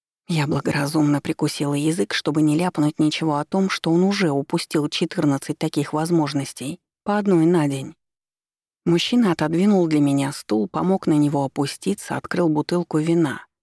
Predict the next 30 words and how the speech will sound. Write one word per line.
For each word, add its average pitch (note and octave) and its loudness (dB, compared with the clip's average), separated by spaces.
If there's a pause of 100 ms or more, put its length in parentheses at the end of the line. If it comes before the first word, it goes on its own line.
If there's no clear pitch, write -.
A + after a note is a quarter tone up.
(600)
Я D#3+ 0
тихо F3 -2
наблюдала E3 2
за D#3 -2
тем, E3+ 0
как - -6
Феникс - -2
разливает D#3 -2
напиток C#3 -4
по C#3 -4
бокалам C#3+ 0
из - -8
тонкого D3 -4
стекла, C3+ -8 (600)
как - -4
садится F3+ -2
напротив C#3+ -2
и C#3 -2
поднимает D3 2
один D#3 2
из C#3 0
них D3+ 0
перед C#3 -4
собой. D3 -8 (720)
«Лали, C3+ -2 (520)
я D3 -4
хочу C#3+ -4
сказать, D3 -4
что - -6
я B2+ -4